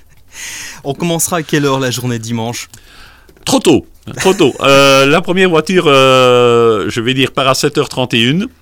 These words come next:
Speaker 2: Et elle sera sur la première spéciale aux alentours des, des huit heures quart, euh, enfin je crois que c'est huit heures dix-huit de mémoire,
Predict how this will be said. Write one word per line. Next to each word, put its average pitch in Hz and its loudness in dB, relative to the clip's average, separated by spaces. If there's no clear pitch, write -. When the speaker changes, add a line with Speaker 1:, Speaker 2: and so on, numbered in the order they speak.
Speaker 2:
Et 104 2
elle 104 4
sera 135 0
sur 113 -4
la 110 0
première 117 -2
spéciale 127 -2
aux 104 -2
alentours 104 -4
des, 104 0
des 101 -4
huit 104 -8
heures 110 -2
quart, 120 0
euh, 92 2
enfin - -6
je - -20
crois 110 -8
que - -6
c'est 113 -4
huit 104 -4
heures 110 0
dix-huit 107 -6
de 107 -2
mémoire, 120 -2